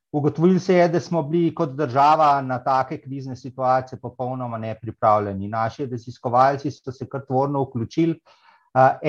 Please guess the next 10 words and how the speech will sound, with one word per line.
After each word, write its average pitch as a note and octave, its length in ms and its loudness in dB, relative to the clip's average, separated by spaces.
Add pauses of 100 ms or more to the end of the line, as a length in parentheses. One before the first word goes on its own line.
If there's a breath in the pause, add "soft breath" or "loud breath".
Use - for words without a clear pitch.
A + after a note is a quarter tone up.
ena D#3 180 4
skupina, E3 800 0
ki D#3+ 140 -10
se - 160 -8
je C#3+ 80 -2
ukvarjala C3+ 1080 0
z G#2 380 -12 (300)
analizo B2 880 -2
zaščitnih G#2+ 600 -12
sredstev. D#3+ 680 -4